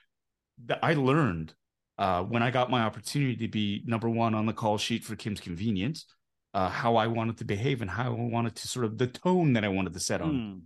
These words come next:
Speaker 1: on, on the show. And that was Pedro. He set that tone. So it's, yeah, he, great guy, really, really happy for all he's achieved. What a talent. And, uh, yeah, really great, kind human being too.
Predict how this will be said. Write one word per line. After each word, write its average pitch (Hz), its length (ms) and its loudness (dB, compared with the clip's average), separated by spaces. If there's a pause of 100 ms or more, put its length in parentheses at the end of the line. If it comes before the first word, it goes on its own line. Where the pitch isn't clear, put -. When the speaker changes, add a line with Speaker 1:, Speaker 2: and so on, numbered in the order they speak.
(140)
Speaker 1:
on, 90 300 -2 (140)
on 95 320 0 (120)
the 101 100 -6
show. 80 440 -4 (520)
And 117 120 2
that 139 120 2
was 143 140 0
Pedro. 156 440 -4 (1080)
He 131 120 0
set 120 240 0
that 123 160 0
tone. 113 340 -2
So 127 220 2
it's, - 300 -4 (360)
yeah, 95 220 4
he, 160 160 4
great 160 380 2
guy, 135 380 4 (300)
really, 156 300 4
really 139 180 4
happy 123 340 -2
for 117 600 2
all 131 200 4
he's 127 220 2
achieved. 110 520 0 (320)
What 156 120 4
a - 60 4
talent. 117 540 0 (400)
And, 117 280 2
uh, 113 220 4
yeah, 170 280 -2 (240)
really 127 180 -4
great, 135 380 -2
kind 123 300 -2
human 135 240 0
being 120 240 -2
too. 151 240 -10